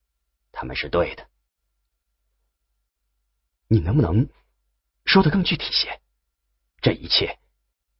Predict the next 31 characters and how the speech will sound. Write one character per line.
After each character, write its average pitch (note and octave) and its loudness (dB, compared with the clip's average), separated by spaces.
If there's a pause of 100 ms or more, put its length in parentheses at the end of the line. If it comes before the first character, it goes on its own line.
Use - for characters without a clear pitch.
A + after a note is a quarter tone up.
(140)
与 D#3+ 10
那 F#3+ 10
两 A#2+ 6
个 C3+ 6
质 B3 6
子 D#2 -8 (540)
有 B2 4
什 - 0
么 G2+ 0
关 A#2 0
系 - -4
啊？ - -18 (760)
说 B3 8
到 G#3 8
底， - 4 (200)
到 A3+ 8
达 - 6
地 A3+ 6
球 - 6
上 A3 8
的 C3 8
这 C#4 10
两 D#3 8
个 B2+ 4
质 A#3+ 6
子 - 0 (580)
能 E3 10
做 B3 6
什 - -2
么 - -4
呢？ F#3 0